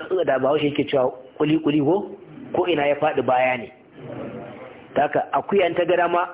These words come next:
ta kwanta a ƙasa, in ta ga dama ta birgima, in ta ga dama ta miƙe, duk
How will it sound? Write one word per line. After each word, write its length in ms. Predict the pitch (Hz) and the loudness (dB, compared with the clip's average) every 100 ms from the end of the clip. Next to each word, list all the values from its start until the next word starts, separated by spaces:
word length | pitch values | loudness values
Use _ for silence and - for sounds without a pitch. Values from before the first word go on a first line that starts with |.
| - | -6
ta 80 | 123 | -4
kwanta 680 | 123 120 151 - 170 151 156 | -2 -4 -4 0 0 2 2
a 40 | |
ƙasa, 200 | 175 160 | 2 0
in 80 | 160 | 0
ta 80 | 165 | 2
ga 100 | 175 | 2
dama 280 | 170 175 175 | 2 2 0
ta 160 | 160 | 0
birgima, 640 | 117 143 170 165 175 175 - | 0 2 2 2 0 0 -4
in 80 | 156 | -2
ta 100 | 175 | 0
ga 100 | 180 | 2
dama 280 | 180 175 175 | 2 2 0
ta 100 | 165 | 0
miƙe, 400 | 147 180 - 156 | -2 0 0 0
duk 160 | 139 | 0